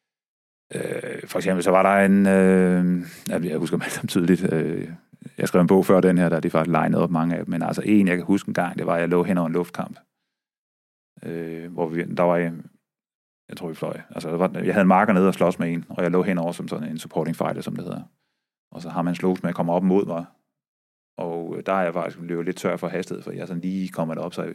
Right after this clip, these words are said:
jeg kan ikke manøvrere særlig kraftigt. Der kan jeg bare se, at han peger på mig og kommer op. Og så vender han bunden i vejret til flyet. Man kan ikke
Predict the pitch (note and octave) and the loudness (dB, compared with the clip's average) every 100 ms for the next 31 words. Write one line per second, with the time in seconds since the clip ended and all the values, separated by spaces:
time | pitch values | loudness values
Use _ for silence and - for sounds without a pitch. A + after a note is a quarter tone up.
0 | - F2+ F2 F2 F2 E2+ F2+ F#2 E2+ E2+ | -10 -8 -8 -6 -8 -6 -6 -8 -10 -12
1 | - F2 - - F2 D#2+ D#2+ F2 E2+ F2+ | -12 -12 -12 -12 -12 -10 -12 -10 -12 -8
2 | F2+ F2+ E2+ F#2 E2 F#2 E2+ F2 _ _ | -6 -6 -10 -12 -12 -10 -10 -12 _ _
3 | _ _ _ _ _ _ _ - D#2+ E2+ | _ _ _ _ _ _ _ -10 -6 -4
4 | E2+ D#2 G#2 G2 F2+ F#2+ F2+ - - F2+ | -4 -4 -2 0 0 -2 -6 -8 -10 -8
5 | F2 F2 E2+ F#2 F2 F2+ F#2+ G2 | -8 -10 -8 -6 -4 -2 -2 -4